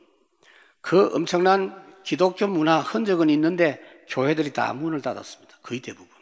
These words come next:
미국도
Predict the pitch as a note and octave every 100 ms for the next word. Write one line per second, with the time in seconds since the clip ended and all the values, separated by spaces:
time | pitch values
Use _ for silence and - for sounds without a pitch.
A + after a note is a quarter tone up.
0 | _ _ _ _ _ _ _ _ _ _
1 | _ _ _ _ _ _ _ _ _ -
2 | B2 C3+ G#2 - G#2 G#2 F#2+ - -